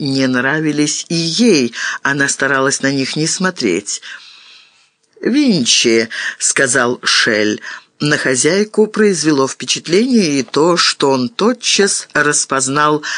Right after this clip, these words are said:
малоизвестную марку вина. Она говорила, что они могли бы переселиться уже в пятницу. "Всё будет готово". "Не в пятницу, это тяжёлый день", сказал он, тоже к полному её удовлетворению.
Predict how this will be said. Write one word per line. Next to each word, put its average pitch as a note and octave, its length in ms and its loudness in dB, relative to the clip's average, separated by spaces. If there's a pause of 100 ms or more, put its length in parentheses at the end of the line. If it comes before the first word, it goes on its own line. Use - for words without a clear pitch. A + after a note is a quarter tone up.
(140)
малоизвестную C3+ 1080 0
марку B2+ 340 0
вина. B2+ 440 2 (220)
Она G#3 220 2
говорила, D3+ 420 2
что C#3+ 240 -2
они C#3 280 0
могли C3+ 340 0
бы C3 220 2
переселиться C3 760 -2
уже A#3 240 0
в - 80 -12
пятницу. B2+ 680 -2
"Всё F3+ 420 0
будет A3 340 0
готово". D2 580 -4 (600)
"Не G#3 360 2
в - 120 -4
пятницу, B2+ 720 0
это E3 280 0
тяжёлый A#2+ 480 2
день", B2 280 0
сказал A#2+ 480 -2
он, F3 240 0 (320)
тоже C#3+ 320 2
к - 160 -8
полному G3 640 0
её C3 340 0
удовлетворению. A#2+ 1080 0